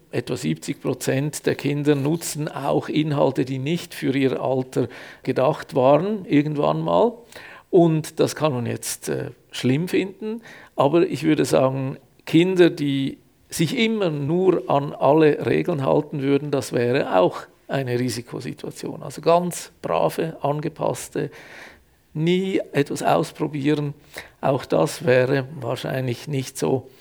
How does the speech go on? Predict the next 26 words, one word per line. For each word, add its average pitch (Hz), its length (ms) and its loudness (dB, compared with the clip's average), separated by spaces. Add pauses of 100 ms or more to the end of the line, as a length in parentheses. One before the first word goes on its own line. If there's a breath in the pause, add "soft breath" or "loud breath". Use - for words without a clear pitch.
(200 loud breath)
entwicklungsförderlich. - 1080 -6
Also 139 220 2
das, 139 300 -2
das - 260 -4
Ausloten 165 800 4
von 143 220 -8
Grenzen 135 580 -6 (380 loud breath)
ist - 240 -6
auch 131 320 -2 (180)
wichtig. 139 500 -8
Aber 156 220 4
natürlich 170 400 0
auch 139 200 0
wissen, 147 500 -2
wann 131 240 4
ist - 200 -6
etwas - 300 -2
für 143 160 -6
mich 127 240 -6
wirklich - 460 -4 (480 loud breath)
nicht 156 400 2
gut, 147 420 -2
tut 156 280 -4
mir 143 120 -2
nicht 127 320 -8
gut, 120 320 -8